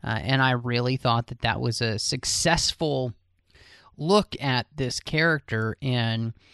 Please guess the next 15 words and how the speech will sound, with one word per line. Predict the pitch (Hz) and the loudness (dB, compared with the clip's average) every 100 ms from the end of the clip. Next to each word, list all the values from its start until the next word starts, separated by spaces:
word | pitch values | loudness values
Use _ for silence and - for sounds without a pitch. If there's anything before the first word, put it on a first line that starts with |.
| _ _ _ - | _ _ _ -2
who | 170 | 2
he | 160 156 147 143 139 139 | 2 0 -4 0 2 2
is | 123 | 0
in | - 139 | 0 0
this | 131 127 | 0 -2
time | - 143 170 180 | -2 -2 0 -2
period. | - 110 104 104 107 | -4 -4 -4 -4 -4
And | - 127 | -2 0
it | 139 127 | 0 0
really | 139 220 359 208 | -2 -2 -2 -2
did. | - 190 180 | 0 0 0
It | 107 - | -2 -2
just | 139 - | -4 -4
added | 123 117 131 151 135 | -4 0 0 -2 -4
something | - 117 110 113 110 117 | -2 -2 -2 -2 -2 -4